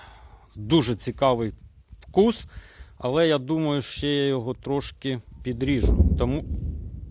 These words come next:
гурчить то на-, то наші, да. Е, думаю, що то я, мабуть, багатенько оставив паганів. Надо дати в цьому році, щоб він, мені, мені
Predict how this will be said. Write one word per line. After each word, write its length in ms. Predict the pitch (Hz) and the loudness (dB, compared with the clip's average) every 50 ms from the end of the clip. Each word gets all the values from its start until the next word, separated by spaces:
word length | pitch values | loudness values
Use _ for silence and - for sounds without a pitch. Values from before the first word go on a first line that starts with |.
| - - - - - - - | -16 -18 -18 -18 -18 -18 -18
гурчить 580 | - - 107 135 120 - - - 170 160 - - | -10 -6 -4 -4 -4 -4 -2 -2 0 0 -2 -2
то 80 | 147 139 | -2 -2
на-, 220 | 135 127 117 - - - | -2 -2 -2 -4 -4 -8
то 120 | 147 147 | -6 -4
наші, 400 | 139 123 104 95 - - - 98 | -2 -2 -4 -4 -4 -8 -10 -10
да. 140 | 95 107 98 - - 117 - - - - - - - 131 131 135 143 139 135 135 135 135 135 131 127 123 | -10 -10 -10 -10 -10 -10 -10 -10 -12 -14 -12 -6 0 2 4 6 6 6 6 6 4 4 4 2 2 0
Е, 40 | 117 - - - - - - - - - - | -2 -6 -12 -14 -16 -18 -20 -20 -20 -18 -14
думаю, 560 | 113 107 113 196 233 226 208 202 190 180 165 | -4 2 4 6 6 8 8 6 6 6 4
що 720 | - - - - - - - 165 165 160 156 151 - - - - - | 2 0 -6 -8 -6 -2 0 0 2 2 2 0 -2 -6 -10 -12 -6
то 160 | - 147 151 | -2 0 0
я, 160 | 151 147 147 147 135 113 - - | 2 2 0 0 -2 -6 -6 -2
мабуть, 400 | 135 139 147 139 127 135 123 113 | 2 2 2 2 2 -2 -6 -2
багатенько 800 | 107 131 139 123 131 135 - - 160 156 147 135 - - 139 131 | 2 2 2 4 2 0 0 2 2 2 2 0 -4 -2 -2 -2
оставив 680 | 117 - - - 147 143 139 135 127 127 123 117 107 - - - - - - _ _ _ _ | -2 -2 -2 2 4 6 6 4 2 0 -4 -4 -6 -10 -16 -20 -20 -20 -20 _ _ _ _
паганів. 460 | - 139 131 107 92 98 95 92 90 - _ - - - - - - - | 0 2 2 2 2 -2 -8 -10 -12 -14 _ -20 -20 -20 -20 -20 -12 -6
Надо 220 | - 123 120 123 120 | -2 0 0 2 2
дати 260 | 120 135 131 120 - - - - | 4 4 4 2 0 -6 -20 -18
в 340 | - - - - - - - | -18 -16 -16 -16 -16 -10 -6
цьому 240 | - 123 123 120 127 | -4 -4 -2 -2 0
році, 260 | 135 131 - - 110 | -2 -2 -2 -6 -10
щоб 220 | - - 123 110 | -8 -6 -6 -6
він, 260 | 113 117 120 117 107 - - - - - - - - - - - - | -4 -4 -4 -4 -4 -6 -10 -14 -14 -16 -16 -16 -16 -14 -14 -10 -2
мені, 340 | 156 156 175 175 190 202 - | 2 4 6 6 6 4 0
мені 400 | 151 143 160 180 185 196 185 - | 0 4 6 6 6 6 4 4